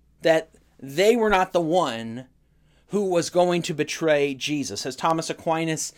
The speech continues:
notes in his commentary on this passage, though they sensed nothing in their heart of, that they would betray Jesus,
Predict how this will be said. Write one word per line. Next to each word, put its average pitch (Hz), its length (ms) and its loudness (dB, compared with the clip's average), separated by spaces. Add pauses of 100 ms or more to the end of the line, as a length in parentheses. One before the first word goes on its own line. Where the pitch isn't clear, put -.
(220)
notes 151 320 0
in 147 80 -4
his 143 180 -6
commentary 156 640 -2
on 131 120 -2
this 131 180 -6
passage, 135 640 -6 (340)
though 175 180 6
they 202 160 6
sensed 226 380 2
nothing 214 380 2
in 202 100 0
their 185 160 4
heart 190 380 4
of, 156 160 0 (100)
that 165 220 0
they 170 160 2
would 160 240 -2
betray 180 440 -2
Jesus, 135 540 -6